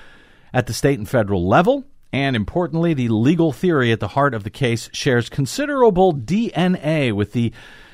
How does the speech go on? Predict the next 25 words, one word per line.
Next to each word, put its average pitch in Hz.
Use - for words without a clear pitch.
animating 151
theory 120
that 123
Donald 131
Trump 185
and 104
his 101
cronies 117
drew 160
on 107
as 143
they 147
sought 180
to 143
get 131
the 135
courts -
to 160
help 175
them 175
steal 147
the 202
twenty 135
twenty 117
election. 107